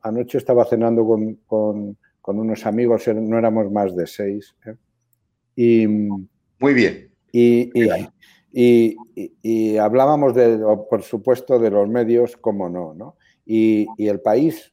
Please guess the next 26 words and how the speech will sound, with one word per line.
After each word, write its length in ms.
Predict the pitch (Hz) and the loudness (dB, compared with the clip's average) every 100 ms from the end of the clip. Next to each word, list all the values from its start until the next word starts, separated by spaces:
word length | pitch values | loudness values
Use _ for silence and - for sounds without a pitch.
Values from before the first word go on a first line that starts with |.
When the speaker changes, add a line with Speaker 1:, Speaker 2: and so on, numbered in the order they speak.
| _ | _
Speaker 1:
surgió 800 | _ 131 117 - - 127 123 113 | _ -6 -6 -8 -6 0 2 4
a, 260 | 107 98 - - | 2 0 -4 -12
a 140 | 101 | -12
colación 720 | 95 95 87 - 156 107 76 - | -6 -6 -6 -8 -10 -10 -14 -14
y, 300 | 107 104 101 _ _ _ _ _ | -10 -10 -12 _ _ _ _ _
y 140 | 113 | 2
hoy 180 | 123 156 | 4 4
en 140 | 156 151 | 0 2
día 260 | 156 143 | 4 4
está 220 | 131 131 | 2 -2
muy 200 | 127 127 | -2 0
de, 280 | 123 123 117 117 110 107 104 104 _ _ 87 87 | 0 -2 -4 -8 -10 -12 -20 -20 _ _ _ -14
muy 200 | 107 113 | -8 -4
en 160 | 107 107 | -2 2
boga 400 | 131 117 107 107 - | 2 4 4 2 -6
y 280 | 95 95 87 _ _ _ | -10 -10 -10 _ _ _
el 280 | 104 101 98 | -4 -4 -2
concepto 540 | 107 101 127 123 127 | -2 0 0 0 2
del 200 | 117 101 | 2 2
propósito, 720 | - 92 - 104 - 71 - 87 | -2 -4 0 -2 -2 -16 -16 -10
¿no? 260 | 127 123 | -8 -6
Es, 220 | 107 101 - | -6 -8 -10
esta 300 | 110 - 107 | -12 -4 -2
idea 300 | 110 113 110 | 0 2 2
de 160 | 110 - | 0 -2
que 240 | 107 | -4